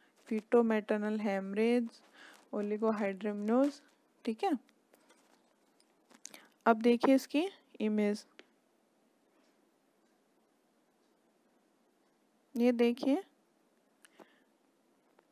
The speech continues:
amniocentesis की इमेज, इसमें ये यूएसजी ट्रांसड्यूसर से असेस की जा रही है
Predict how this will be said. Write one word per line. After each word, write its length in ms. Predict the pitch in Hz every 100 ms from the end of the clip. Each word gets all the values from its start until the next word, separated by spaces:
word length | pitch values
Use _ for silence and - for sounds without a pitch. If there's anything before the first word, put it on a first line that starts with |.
| - - 233
amniocentesis 1080 | 240 233 233 240 233 220 220 240 240 220
की 220 | - 247
इमेज, 480 | 233 233 247 320 - _ _ _ _ _ _ _ _ _ _ _ _ _ - _ _ _ _ _ _ _ _ _ _ _ _ _ _ _ _ _ _ _ _ - - - - _
इसमें 340 | - 247 262 262
ये 200 | 262 254
यूएसजी 640 | 233 220 233 254 247 254
ट्रांसड्यूसर 800 | 240 240 233 240 - 233 226 240
से 300 | 240 269 381 - _ _ _ _ _ _ _ _ _ _ _ _ _
असेस 420 | 226 233 240 240
की 200 | - 226
जा 220 | 226 226 226
रही 160 | 233
है 200 | 254 302